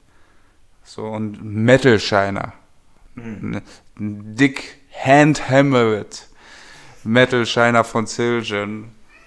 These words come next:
Speaker 1: Also ich hab das halt bekommen und ich d-, dachte mir, das sieht halt irgendwie robust aus und hat auch einen guten Sound, so. Aber, ähm, innerhalb kürzester Zeit auch kaputt gegangen. Es ist, kann neu einfach nicht mehr so weitergehen, so.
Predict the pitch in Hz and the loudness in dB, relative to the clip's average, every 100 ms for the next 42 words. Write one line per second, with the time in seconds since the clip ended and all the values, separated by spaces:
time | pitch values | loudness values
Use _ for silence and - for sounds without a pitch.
0 | _ _ _ _ _ _ _ - - 104 | _ _ _ _ _ _ _ -20 -14 -6
1 | 110 113 123 120 113 107 120 120 123 117 | -6 -4 -2 -2 -4 -2 0 2 2 0
2 | 113 - - 92 - _ - 104 - 110 | 0 -4 -10 -12 -12 _ -6 -6 -4 -4
3 | 107 101 107 - 107 110 110 110 107 104 | -4 -4 -8 -8 -6 -6 -8 -8 -10 -8
4 | 117 117 113 120 123 127 120 - 95 104 | -8 -8 -6 -4 -2 -4 -6 -12 -10 -10
5 | - - 113 131 127 120 113 123 120 127 | -8 -6 0 2 2 -2 -4 0 0 0
6 | 139 - - - 110 120 135 - - - | -4 -14 -18 -10 -6 -6 -6 -14 -20 -20
7 | _ _ - - - - - - - 104 | _ _ -20 -20 -20 -20 -20 -16 -4 -2
8 | 104 104 104 - 107 104 104 104 101 - | 0 0 -2 -2 -6 -6 -8 -10 -12 -18
9 | - _ - - - 113 107 - 113 - | -20 _ -20 -20 -20 -14 -14 -8 -8 -6
10 | 110 - 110 107 - - - 110 - 101 | -8 -4 -2 -2 -4 -12 -10 -10 -10 -12
11 | 107 104 98 101 95 - - 107 104 107 | -10 -8 -8 -10 -12 -8 -6 -6 -4 -6
12 | 104 - 104 - 110 104 104 107 107 - | -8 -8 -8 -8 -12 -10 -8 -6 -8 -10
13 | 107 104 104 104 104 104 | -12 -10 -10 -10 -10 -12